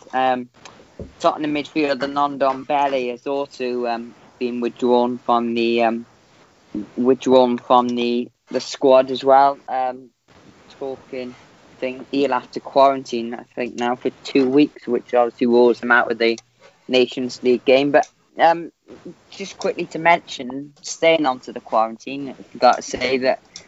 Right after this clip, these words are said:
players that, um, come from countries that are not in the travel corridor, um, coming into the U K and Scotland and Wales and Northern Ireland and so on, um, they have to quarantine for fourteen days, which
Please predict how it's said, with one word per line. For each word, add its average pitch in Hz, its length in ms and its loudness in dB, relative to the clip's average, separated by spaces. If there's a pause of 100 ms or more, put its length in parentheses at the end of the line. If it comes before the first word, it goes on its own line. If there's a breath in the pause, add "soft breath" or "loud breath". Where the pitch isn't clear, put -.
(240 loud breath)
players 170 480 4
that, - 540 -8
um, 139 320 -6 (160)
come 151 180 -6
from 147 200 -16
countries 147 540 -8
that 139 120 -6
are 143 60 -6
not 151 280 4
in 131 160 -2
the 117 40 -6
travel 120 460 2
corridor, 123 600 0 (200)
um, 110 280 -4 (960)
coming 127 320 -2
into 131 280 -2
the 110 80 2
U 110 220 4
K 120 440 2
and 101 280 -4
Scotland 110 640 -2
and 95 160 -10
Wales 101 460 0
and 95 140 -6
Northern 104 400 2
Ireland 104 440 2
and 101 160 -10
so 104 240 -6
on, 113 320 0
um, 117 320 2
they 127 120 -2
have 131 180 2
to 127 80 -8
quarantine 127 600 -2
for 120 140 -16
fourteen 123 440 -2
days, 120 340 -2
which - 320 -10